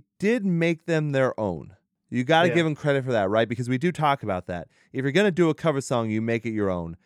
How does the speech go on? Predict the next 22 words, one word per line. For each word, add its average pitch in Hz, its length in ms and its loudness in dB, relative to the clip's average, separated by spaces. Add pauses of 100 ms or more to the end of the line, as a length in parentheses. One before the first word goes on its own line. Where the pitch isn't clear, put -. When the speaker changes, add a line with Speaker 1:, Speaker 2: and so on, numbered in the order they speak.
(180)
Speaker 1:
And 139 100 0
that's 165 180 0
what 151 100 0
they 147 100 4
did. 120 300 2
They 113 120 2
made 123 280 0
them, 117 440 -2
you 107 140 -4
know, 92 100 -2
electronic. 156 760 0
They 123 120 2
made 120 240 0
them 110 140 -2
a 107 80 0
little 107 320 2
industrial. 135 840 0 (460)
They 135 140 2
definitely 151 380 2
did 104 220 -2
that. 80 220 -8 (380)
But 165 280 6